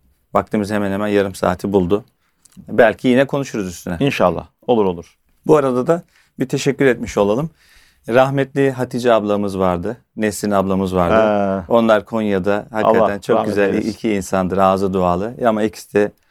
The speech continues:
Speaker 1: ahirete irtihal ettiler. Onlara rahmet, e, okuyoruz tekrardan. Onlar hep, e, gömlek hediye ederlerdi ben Deniz'e. En son Konya ziyaretimde de babaları, anneleri sağ olsun ve kardeşleri Üzeyir Bey,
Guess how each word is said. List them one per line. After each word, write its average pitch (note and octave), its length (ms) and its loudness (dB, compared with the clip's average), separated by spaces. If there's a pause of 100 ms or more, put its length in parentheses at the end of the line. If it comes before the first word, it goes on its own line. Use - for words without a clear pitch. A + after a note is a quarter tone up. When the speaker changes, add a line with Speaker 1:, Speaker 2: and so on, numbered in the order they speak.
(140)
Speaker 1:
ahirete G#2 420 2
irtihal G2+ 380 0
ettiler. F#2 380 -6
Onlara G2+ 380 0
rahmet, G#2 540 -2
e, G2 40 -6
okuyoruz F#2+ 540 -4
tekrardan. F#2+ 580 0 (420)
Onlar C3 220 2
hep, D3+ 220 2
e, A2 120 0
gömlek A#2 360 0
hediye G#2 260 2
ederlerdi F2+ 560 -2
ben F#2 180 2
Deniz'e. F#2+ 400 -2 (160)
En A#2+ 120 4
son A#2 200 -4
Konya A2 320 2
ziyaretimde G2+ 640 2
de A2 160 -4 (460)
babaları, G2+ 640 2
anneleri F#2 380 -2
sağ F#2+ 260 2
olsun G2+ 360 -10
ve G2 160 0
kardeşleri F#2 800 -2
Üzeyir F#2 500 -2
Bey, F#2 260 0